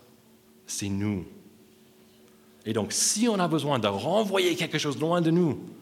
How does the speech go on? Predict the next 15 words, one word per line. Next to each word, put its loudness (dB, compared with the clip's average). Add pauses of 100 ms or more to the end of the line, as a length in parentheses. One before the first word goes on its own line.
(1080)
que -2
ça 0
soit, 2
comme -2
il 2
a 2
dit, -2
notre -6
œil -6
et -6
notre -8
main, -2
qu'on -10
soit -6
radical, -6